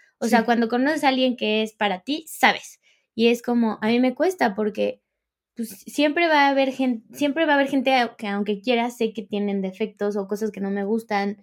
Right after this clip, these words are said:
Speaker 2: Ujú.
Speaker 1: Entonces, no es tan fácil, ¿no? O sea, como de, "Ya sí, con esta persona, ¿por qué nos vamos tan a?"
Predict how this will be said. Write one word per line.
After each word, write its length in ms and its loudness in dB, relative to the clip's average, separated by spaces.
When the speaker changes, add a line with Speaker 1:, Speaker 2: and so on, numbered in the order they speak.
Speaker 2:
Ujú. 200 -6
Speaker 1:
Entonces, 460 0
no 120 2
es 100 -4
tan 220 -2
fácil, 520 -4
¿no? 260 -2
O 40 -4
sea, 180 -4
como 200 -4
de, 240 -6
"Ya 220 2
sí, 240 -4
con 200 0
esta 280 0
persona, 560 -6
¿por 240 0
qué 360 0
nos 180 0
vamos 380 0
tan 260 2
a?" 260 -2